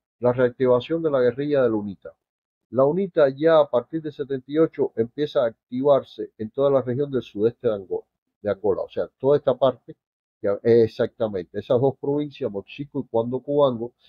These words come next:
y en el setenta y ocho empiezan a recibir asistencia de varios países, de Marruecos. Marruecos empieza a formar los oficiales de la unita, de Sudáfrica, que empieza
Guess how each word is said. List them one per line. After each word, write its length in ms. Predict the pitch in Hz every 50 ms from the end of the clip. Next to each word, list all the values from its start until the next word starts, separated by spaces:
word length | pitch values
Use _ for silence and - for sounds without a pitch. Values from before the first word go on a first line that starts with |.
| _ _ _ _ _ -
y 100 | 127 143
en 80 | 147 151
el 100 | 151 -
setenta 400 | - 143 131 143 139 135 - 156
y 80 | 170
ocho 420 | 185 185 175 - - 151 123 - _
empiezan 480 | - 117 120 - - 156 160 - 165 151
a 80 | 147 139
recibir 500 | 131 123 - - 135 147 160 160 - - -
asistencia 840 | 120 117 - - - - _ _ - 165 151 143 131 - 135 127 113
de 100 | 104 104
varios 320 | 107 117 131 147 151 135 - _
países, 420 | - 110 107 98 92 - - _ _ _ _ _ _ _ _ _ _ _ _ _ _ _
de 140 | - 117 120
Marruecos. 840 | 117 120 117 113 123 147 165 160 143 - - 165 165 _ _ _ _ _ _ _ _ _ _ _ _ _ _ _ -
Marruecos 460 | 104 110 107 110 139 160 151 156 135
empieza 420 | 123 - 147 143 - 151 139 123 -
a 80 | - 113
formar 480 | 113 - 113 104 110 120 131 139 135 - _ _
los 220 | - 104 101 101 104
oficiales 520 | 104 - 107 104 - - 120 127 139 131
de 60 | 127
la 80 | 113 110
unita, 440 | 110 113 120 123 117 - - 135 - _ _ _ _ _ _ _ _ _ _ _ _ _ _
de 200 | - 104 139 139
Sudáfrica, 800 | 139 - - 131 139 156 160 143 - - 117 120 120 - 117 -
que 80 | 101
empieza 600 | 98 98 _ - 135 147 143 - 147 135 127 -